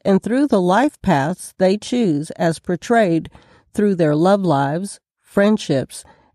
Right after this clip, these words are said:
and their life challenges. How will the twins mediate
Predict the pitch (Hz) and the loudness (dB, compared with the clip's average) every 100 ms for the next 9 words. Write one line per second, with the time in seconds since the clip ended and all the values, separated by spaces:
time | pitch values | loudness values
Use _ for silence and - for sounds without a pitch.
0 | - 185 170 160 151 165 202 - - 185 | 0 2 2 0 0 0 0 -2 0 2
1 | 185 170 151 - - - _ _ _ _ | 2 0 -2 -10 -14 -18 _ _ _ _
2 | _ 247 254 311 285 277 262 - 208 202 | _ -2 2 2 2 0 -2 0 2 4
3 | 208 185 185 208 214 165 147 143 | 2 2 2 2 2 0 -2 -4